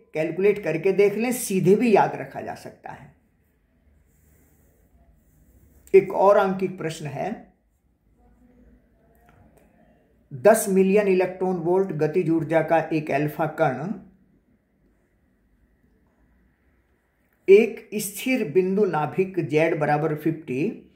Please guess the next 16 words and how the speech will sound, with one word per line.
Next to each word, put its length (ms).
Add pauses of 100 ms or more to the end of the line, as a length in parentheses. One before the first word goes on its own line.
(380)
की 80
ओर 200
जा 160
रहा 260
है। 180 (1700)
पहले 240
सवाल 380
की 100
तरह 200
ही 200
है, 340 (680)
उसके 280
निकटतम 520
पहुंचने 460
की 160
दूरी 360